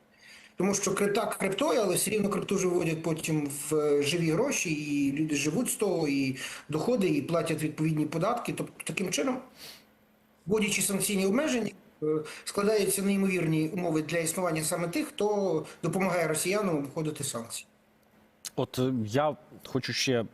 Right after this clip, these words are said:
Speaker 2: за цей двадцятий пакет зачепитись, тому що там, що крім крипти і платформ,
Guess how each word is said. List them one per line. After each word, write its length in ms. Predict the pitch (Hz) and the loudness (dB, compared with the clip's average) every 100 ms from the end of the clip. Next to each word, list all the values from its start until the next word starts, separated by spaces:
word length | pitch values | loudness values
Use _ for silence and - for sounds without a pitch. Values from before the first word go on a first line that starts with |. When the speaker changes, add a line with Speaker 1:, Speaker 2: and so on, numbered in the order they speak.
| - | -8
Speaker 2:
за 120 | 113 110 | -4 0
цей 160 | 120 | 0
двадцятий 420 | 104 113 110 110 | 0 0 -2 -2
пакет 280 | 104 - 113 | -6 -2 -2
зачепитись, 580 | 104 107 - 214 180 117 | 0 -2 -2 -4 -2 -4
тому 180 | 98 104 | -4 -6
що 120 | 101 | -4
там, 180 | 127 107 | -4 -4
що 140 | 107 | -4
крім 240 | 113 113 - - - - _ - | -2 -2 -4 -12 -20 -20 _ -2
крипти 580 | 131 - - 214 190 - | -2 0 0 0 -2 0
і 240 | 131 127 - | 2 2 2
платформ, 640 | 135 127 - 151 135 117 | -2 0 0 0 2 -2